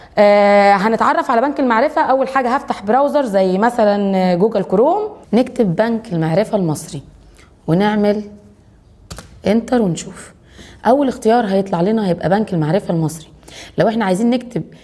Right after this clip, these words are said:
ال-، اسم الموقع نفسه هيبقى دبليو دبليو دبليو دوت إي كي بي دوت إي جي. هنعمل كليك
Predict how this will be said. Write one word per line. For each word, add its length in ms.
ال-، 560
اسم 200
الموقع 380
نفسه 280
هيبقى 240
دبليو 360
دبليو 400
دبليو 400
دوت 500
إي 140
كي 340
بي 500
دوت 480
إي 120
جي. 320
هنعمل 400
كليك 580